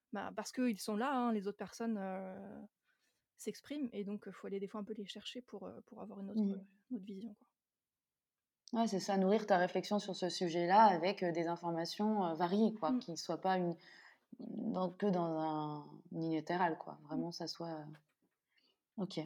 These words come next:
Speaker 2: Alors, en début de notre conversation, je t'ai fait part des mots, heu, que j'avais relevés et qui, lors de mes recherches sur toi et qui me posaient interrogation.
Speaker 1: Oui.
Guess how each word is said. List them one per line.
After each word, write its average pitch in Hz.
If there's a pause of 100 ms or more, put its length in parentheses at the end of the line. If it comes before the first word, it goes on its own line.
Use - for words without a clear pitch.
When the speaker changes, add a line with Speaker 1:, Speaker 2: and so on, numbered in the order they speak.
(540)
Speaker 2:
Alors, 190
en 220
début 277
de 349
notre 285
conversation, 247
je -
t'ai 214
fait 208
part 226
des 196
mots, 254
heu, 180
que 185
j'avais 185
relevés 220
et 185
qui, 175
lors 180
de 196
mes 185
recherches 196
sur 160
toi 240
et 208
qui 196
me 175
posaient 196
interrogation. 185
Speaker 1:
Oui. -